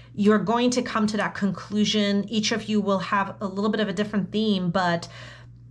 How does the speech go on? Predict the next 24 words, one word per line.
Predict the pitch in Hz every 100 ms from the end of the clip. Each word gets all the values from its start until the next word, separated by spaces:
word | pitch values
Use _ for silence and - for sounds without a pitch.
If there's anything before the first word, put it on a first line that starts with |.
| -
most | - 208 233 247 254
of |
it | 214
has | 202 196 -
to |
do | 175 196
with | 175 185 180
coming | - 226 196
home | 175 202 196
to | - 175 175 175 - - - - - - - - - - - - - -
what | 196 214 -
you | 208
know | 196 185
in | 190
your | 170
heart | 170 202 196
to | 202
be | 202 196 175
true, | - - 285 196 262 269 -
and | 190
then | 202 208
owning | 233 220 202 196
up | 214 214
to | - 214 196 196 190 190